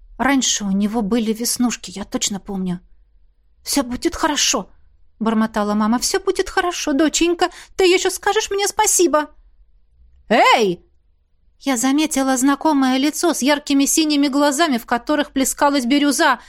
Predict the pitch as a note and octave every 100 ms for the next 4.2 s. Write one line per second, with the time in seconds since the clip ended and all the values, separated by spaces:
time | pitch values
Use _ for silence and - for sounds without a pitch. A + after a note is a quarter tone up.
0 | - - - E4 - F4+ E4 E4+ E4 E4+
1 | E4 E4+ D#4+ D4+ - F4+ - D#4+ B3 -
2 | - - - - - G4+ F#4 - - -
3 | - - _ _ - D#4+ F#4+ - - E4
4 | A#3+